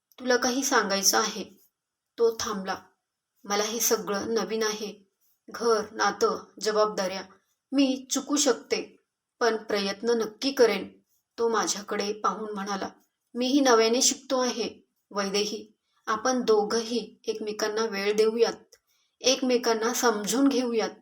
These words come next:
त्या दिवशी माझ्या डोळ्यात पाणी आलं, पण ते अश्रू आता गोंधळाचे नव्हते, तर आपलेपणाचे होते. त्या दिवशी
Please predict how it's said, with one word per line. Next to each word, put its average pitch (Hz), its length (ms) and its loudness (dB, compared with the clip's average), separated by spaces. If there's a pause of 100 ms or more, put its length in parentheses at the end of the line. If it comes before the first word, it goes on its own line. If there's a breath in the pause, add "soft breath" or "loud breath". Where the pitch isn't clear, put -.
(720)
त्या 208 160 -2
दिवशी 202 520 -6 (380)
माझ्या 226 420 0
डोळ्यात 202 260 -6
पाणी 208 420 -2
आलं, 185 220 -2 (680)
पण 240 140 4
ते 254 160 2
अश्रू 254 600 2
आता 240 420 0 (120)
गोंधळाचे 214 560 2
नव्हते, 247 480 -2 (480)
तर 214 220 2 (120)
आपलेपणाचे 214 720 2
होते. 226 520 -4 (580)
त्या 233 140 4
दिवशी 220 480 -2